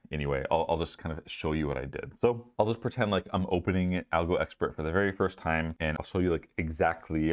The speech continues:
what I did to kind of study and ingrain these things into my head, and then I will kind of explain my theory behind that. So pretty much when you go to Algo Expert, um, I'll, I'll talk about how far I got in this toward the end, but you open up Algo Expert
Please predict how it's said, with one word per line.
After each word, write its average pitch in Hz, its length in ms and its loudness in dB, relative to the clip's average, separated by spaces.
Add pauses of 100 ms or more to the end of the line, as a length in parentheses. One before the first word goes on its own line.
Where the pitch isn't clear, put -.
what 78 200 0
I 78 120 2
did 71 460 -2
to - 80 -10
kind 71 200 -8
of 69 120 -4 (120)
study 73 580 -4
and 76 200 -6
ingrain 76 600 -4
these 76 220 -6
things 73 280 -10
into - 140 -16
my 50 120 -10
head, 131 360 0
and 85 160 0
then 85 220 0
I 78 100 4
will 71 500 0
kind 85 160 -4
of 73 160 -8
explain 80 840 -2
my 76 260 -4 (200)
theory 71 520 -2
behind 69 400 -10
that. - 200 -14
So - 240 -12 (540)
pretty 170 180 2
much - 300 0 (100)
when 98 120 0
you 101 80 2
go 113 120 4
to - 100 0
Algo 90 300 4
Expert, 87 420 0 (120)
um, 85 220 0
I'll, 98 200 2 (180)
I'll 92 80 2
talk - 240 0
about 80 220 2
how 76 240 2
far 73 260 0
I 73 40 2
got 69 220 0
in 69 140 -6
this - 340 -14
toward - 200 -10
the 71 120 -10
end, 69 120 -10
but 71 160 -4
you 107 100 2
open 127 180 0
up 120 100 2
Algo 98 300 4
Expert 87 440 0